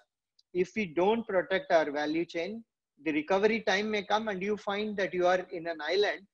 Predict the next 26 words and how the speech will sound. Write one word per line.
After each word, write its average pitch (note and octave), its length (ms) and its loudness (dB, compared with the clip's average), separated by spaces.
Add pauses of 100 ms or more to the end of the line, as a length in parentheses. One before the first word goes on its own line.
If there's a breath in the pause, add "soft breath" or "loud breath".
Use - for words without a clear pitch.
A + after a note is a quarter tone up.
(200)
you E3 160 2
are A3 140 6
okay, G3+ 420 0
but F3 140 -6
your E3 120 -4
ecosystem F3+ 680 -8
is D3 140 -12
not C#3+ 140 -4
okay. - 300 -16 (600)
And E3+ 180 -2
then G3+ 120 4
how F#3 160 4
do F#3 100 2
you F#3+ 120 6 (140)
restart F3+ 560 4
the E3+ 80 -2
engine D3+ 400 -6
faster? - 360 -12 (520)
So - 160 -6
therefore, F#3 560 2
the E3+ 200 -4
first G#3+ 260 4
thing A3 160 -2
I G3 80 0
would E3 160 -6
say G3 240 0